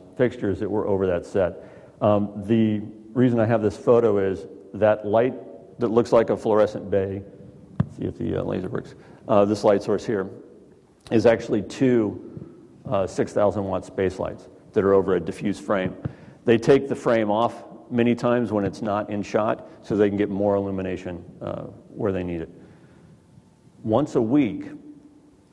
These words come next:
there's two electricians, union electricians, that get to go around and replace all of the light bulbs and all of those fixtures so they don't fail during the, you know, filming. It's a big expense. Warner Brothers asked us to build this fixture.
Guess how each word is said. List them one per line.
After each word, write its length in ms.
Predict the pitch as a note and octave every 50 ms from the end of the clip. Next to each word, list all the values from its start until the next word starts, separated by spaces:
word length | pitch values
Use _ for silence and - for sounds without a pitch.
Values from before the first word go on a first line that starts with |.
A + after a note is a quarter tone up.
| _ _ _ _ _ -
there's 260 | B2 A2 G#2 G2+ -
two 200 | - - D3+ D#3
electricians, 680 | D#3 C#3+ C#3 C#3 C#3+ - - A#2 G#2 - A#2 G#2 G2+ F#2+
union 280 | G#2 A2 A#2+ B2 B2 A#2+
electricians, 560 | A#2 A2+ A2 - - A#2+ G#2+ - B2+ G#2+ E2+
that 80 | A#2+ G2
get 160 | F2+ A2+ G2+
to 60 | - A2+
go 160 | A2 B2 C3
around 300 | B2+ A#2 A2 A2 A2 G2+
and 160 | G2+ G2 F#2+
replace 540 | F#2 F2+ - - - A2 G2+ G2+ - - - - -
all 220 | F#2 F2+ F#2 G2
of 80 | G#2 G2+
the 60 | A2+
light 260 | G#2 G2+ G2 F#2 -
bulbs 320 | - F#2 F2 F2 E2 - -
and 80 | F#2
all 160 | F2 F2 F2+
of 60 | F2+ E2+
those 180 | F2 E2+ -
fixtures 480 | - - F2+ - - - F2+ - - - - - - - - -
so 120 | - G#2+
they 80 | G2 G2
don't 200 | F#2 F#2+ F#2 -
fail 360 | - - - F#2+ F#2 F2+ F2+
during 380 | F2 F#2+ F2+ F2 F2 F2 E2+ D#2+
the, 100 | - - - - - - - - - -
you 80 | -
know, 80 | E2+ D#2+
filming. 460 | D2+ - - G2 F2+ E2+ - - - - - - - - - - - _ _ -
It's 160 | - - -
a 60 | - F2
big 280 | E2+ E2 G2 G#2 G#2
expense. 520 | G#2+ G2+ - - - A2 G2+ F2+ - - - - - - -
Warner 300 | A#2 G2+ A#2 C3 C#3 C#3
Brothers 360 | A2+ A2+ A2+ A2 G#2 F#2+ - - -
asked 280 | G2+ G#2 A2 G#2 - -
us 100 | G#2 F#2+
to 120 | - - F#2
build 360 | E2 E2 G2+ F#2+ G2 F#2 F2+
this 180 | F#2 F2 -
fixture. 460 | - - G2 F2+ - - - - -